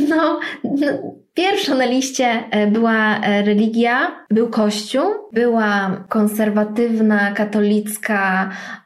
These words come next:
e, otoczka w moim domu, bo tak naprawdę wszystko było zdeterminowane, e, przez ten temat, każdy obszar życia. I zaczęłam to wszystko kwestionować.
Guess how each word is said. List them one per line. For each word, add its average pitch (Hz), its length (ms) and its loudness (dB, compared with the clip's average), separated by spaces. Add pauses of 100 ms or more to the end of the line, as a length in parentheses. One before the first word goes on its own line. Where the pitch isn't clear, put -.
e, 185 200 -2
otoczka 202 500 -2
w 214 60 2
moim 196 300 2
domu, 196 640 2 (300)
bo 190 140 0
tak 196 200 -6
naprawdę 202 240 -2
wszystko 190 300 -6
było 180 200 0
zdeterminowane, 185 1040 0
e, 185 200 -8
przez 202 260 -6
ten 185 140 -2
temat, 175 320 -2
każdy 196 300 -2
obszar 185 400 -4
życia. 196 640 -4
I 320 80 0
zaczęłam 302 420 2
to 233 100 2
wszystko 214 240 0
kwestionować. 185 1040 0